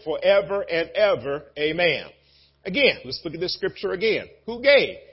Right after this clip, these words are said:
He yielded up, he extended and supplied and furnished himself for our sins. I like the fact that he, when he gave, he knew what he was getting into.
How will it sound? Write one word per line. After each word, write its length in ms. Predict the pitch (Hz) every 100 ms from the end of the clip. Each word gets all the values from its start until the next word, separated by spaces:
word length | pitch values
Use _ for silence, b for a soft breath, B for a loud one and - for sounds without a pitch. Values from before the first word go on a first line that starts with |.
| -
He 100 | 135
yielded 680 | 101 135 208 240 262 269
up, 200 | 208 208 160
he 160 | 143
extended 640 | 131 - - 202 240 247 247
and 100 | 170
supplied 720 | - 147 - 185 220 226 220 208 B B
and 200 | 185 185 -
furnished 420 | 240 277 269 262 208
himself 480 | 180 - 190 196 196 - -
for 180 | 233 247
our 260 | 262 214
sins. 560 | - - - - - - b b b
I 100 | 202
like 280 | 254 269 269
the 80 |
fact 380 | 233 190 202 -
that 80 | 196
he, 300 | 190 208 151 -
when 180 | 190 185
he 180 | 196
gave, 420 | 170 285 277 208 208 B B
he 220 | 254 254
knew 260 | 226 233 247
what 180 | 214 196
he 180 | 214 220
was 260 | 196 175 - 131
getting 300 | 185 190 196 _
into. 500 | 170 165 123 156 110